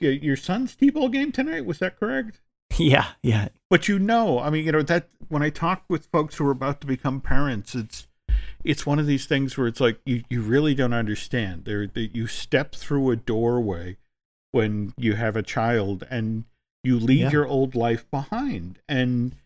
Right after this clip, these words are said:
Speaker 1: it so fundamentally changes your worldview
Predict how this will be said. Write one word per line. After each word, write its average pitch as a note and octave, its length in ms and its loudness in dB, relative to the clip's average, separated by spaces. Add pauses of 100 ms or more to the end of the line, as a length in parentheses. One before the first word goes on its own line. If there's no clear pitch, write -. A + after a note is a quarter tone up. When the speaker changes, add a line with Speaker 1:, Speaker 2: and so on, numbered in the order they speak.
(200)
Speaker 1:
it D3 140 0
so D#3+ 240 4
fundamentally D#3+ 840 0
changes B2+ 640 0
your B2 120 2
worldview A#2+ 760 -4